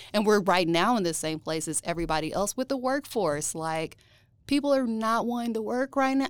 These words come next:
I don't know what the situation is, but we're struggling with finding the right individuals for the job. And so that's hitting hard because now that, you know, people are trying to get back to work and they want to <laughs> take their children to childcare,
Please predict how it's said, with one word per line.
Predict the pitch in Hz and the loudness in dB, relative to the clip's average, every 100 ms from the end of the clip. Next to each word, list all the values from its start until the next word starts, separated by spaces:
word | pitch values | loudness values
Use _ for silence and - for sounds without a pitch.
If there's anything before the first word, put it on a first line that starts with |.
| - | 0
I | 294 | 2
don't | 285 | 4
know | 269 | 2
what | 254 240 | 0 -2
the | 214 | -2
situation | 185 160 156 147 - - | -2 -2 -4 -4 -6 -8
is, | - 185 | -10 -6
but | 160 185 | 0 0
we're | 175 226 | 2 0
struggling | - 185 175 180 185 | 0 0 2 2 0
with | 175 160 | 0 -2
finding | - 160 165 170 | -4 -2 0 -2
the | 151 | -2
right | 143 143 151 170 - | -6 -6 -4 -4 -4
individuals | 185 156 147 151 165 151 151 151 | -4 -4 -4 -4 -4 -4 -4 -4
for | - 151 147 | -4 -4 -6
the | 143 | -8
job. | - 139 139 170 254 - - - - - | -6 -4 -2 -4 -4 -8 -20 -20 -12 -2
And | 185 | 2
so | - 170 165 | 2 2 0
that's | 165 180 - | 0 0 0
hitting | 196 170 165 | -4 -2 -2
hard | 160 156 160 | 0 0 -2
because | 165 - 160 160 | -6 -4 -4 -2
now | 156 | -2
that, | 151 151 135 | -2 -4 -2
you | 160 | -2
know, | 143 | -2
people | - - 147 | -6 -6 -6
are | |
trying | 147 226 285 | -2 2 2
to | 269 | 2
get | 247 | 0
back | 233 226 | -2 -2
to | 220 | -4
work | 226 233 | -2 -2
and | 196 | 0
they | 190 | 0
want | 170 - | 0 2
to | |
<laughs> | 302 | 4
take | 277 | 6
their | 320 | 6
children | - 226 208 | 6 2 0
to | 185 | -4
childcare, | 240 302 320 240 220 | -2 -2 -2 0 0